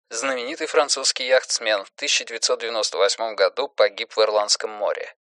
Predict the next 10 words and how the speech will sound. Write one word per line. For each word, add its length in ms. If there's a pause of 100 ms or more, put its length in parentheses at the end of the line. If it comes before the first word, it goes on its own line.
Пендуик, 840 (100)
по-бретонски 960
«синица». 680 (1400)
Внутри 540
лежали 420
пачки 480
банкнот 720
по 140
пятьсот 540
евро. 540